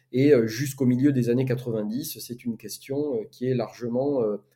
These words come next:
marginalisée, hein. La question de l'indépendance des médias vis-à-vis de l'argent est, est assez marginalisée et fait partie, au fond, est vue comme, euh, une, une forme de, de question appartenant au passé.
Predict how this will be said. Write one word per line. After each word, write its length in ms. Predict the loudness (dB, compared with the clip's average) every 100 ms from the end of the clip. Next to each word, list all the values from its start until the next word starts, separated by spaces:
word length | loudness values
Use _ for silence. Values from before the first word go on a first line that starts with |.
| _
marginalisée, 760 | -4 -2 -2 -2 -2 -4 -2 -2
hein. 140 | -2
La 80 | -6
question 340 | -12 -10 -6
de 80 | -4
l'indépendance 560 | -2 -2 -2 -2 -4 -2
des 120 | -4
médias 260 | -4 -2 -4
vis-à-vis 280 | -4 -10
de 60 | -10
l'argent 320 | -14 -8 -6
est, 160 | -4 -6
est 120 | -12
assez 240 | -14 -8 -6
marginalisée 840 | -6 -8 -8 -8 -6 -4 -4 -2
et 40 | -6
fait 200 | -2 -4
partie, 540 | -2 -6 -10 -10 -12 _ _ _
au 80 | -14
fond, 240 | -4 0 2
est 100 | 0
vue 240 | -4 -4
comme, 280 | 0 2 2
euh, 420 | 0 -4 -6 -8
une, 120 | -12 -14
une 40 |
forme 300 | -6 -4 -2
de, 220 | -4 -8
de 100 | -12
question 400 | -14 -14 -6 -6
appartenant 440 | -6 -8 -12 -6 -4
au 100 | -4
passé. 340 | -8 -10